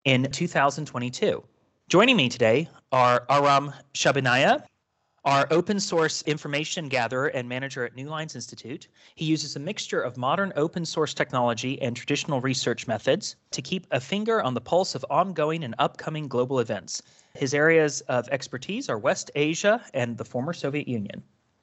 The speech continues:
Also joining me today is Doctor Kirill Shemarev, a visiting fellow at the European Council of Foreign Relations. In January twenty twenty-three, he defended his P H D in political science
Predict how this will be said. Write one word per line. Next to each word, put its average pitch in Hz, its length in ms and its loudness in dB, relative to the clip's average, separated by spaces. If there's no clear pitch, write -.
Also 214 240 4
joining 123 320 -4
me 139 100 -4
today 135 400 0
is 127 220 -2
Doctor 135 260 0
Kirill 143 400 0
Shemarev, 143 580 0
a 127 80 0
visiting 214 340 0
fellow 185 300 6
at 175 80 -6
the 117 60 -6
European 151 460 -2
Council 156 460 -2
of - 100 -4
Foreign 147 300 -4
Relations. 147 680 -4
In 123 80 -6
January 175 420 0
twenty 175 400 -6
twenty-three, 160 560 -4
he 175 100 -6
defended 127 380 -2
his 117 160 -2
P 151 200 0
H 139 200 -2
D 165 300 0
in 127 100 0
political 139 340 2
science 143 480 2